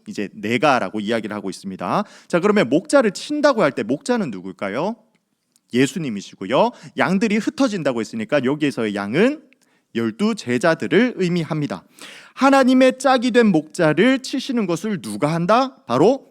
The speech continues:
내가 한다. 하나님이 하시는 일이라는 거죠. 자, 그런데 스가랴를 조금 더 읽어보시면요. 스가랴에서 하나님이 이 양들을 흩으시는 목적이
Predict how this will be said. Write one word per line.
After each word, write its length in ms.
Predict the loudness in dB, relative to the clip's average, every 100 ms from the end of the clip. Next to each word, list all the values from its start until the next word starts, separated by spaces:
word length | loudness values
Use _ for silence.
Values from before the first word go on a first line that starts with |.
| -12
내가 440 | -4 2 4 4
한다. 360 | 0 -2 -8 -14 _ _ _
하나님이 840 | -2 2 4 2 4 2 2 0
하시는 680 | -4 -2 -2 0 2 2 2 -2
일이라는 600 | -6 -2 0 2 0 0
거죠. 300 | -2 -4 -14 _ _ -4
자, 120 | 0
그런데 340 | 4 4 4 2
스가랴를 840 | 0 -4 0 2 4 4 2 0
조금 380 | 0 -4 -2 2
더 240 | 6 6 4
읽어보시면요. 1120 | 0 0 2 0 -2 -6 -4 -4 -4 -6 -6
스가랴에서 800 | -4 0 2 2 0 0 -2 -2 -10 -20 _
하나님이 760 | -4 0 2 4 4 4 2 0 -4
이 240 | 0 2
양들을 680 | 2 2 2 2 0 0 -4
흩으시는 800 | -2 -2 0 -2 -2 -2 -2 0
목적이 840 | -2 -4 -8 -6 -4 0 0 0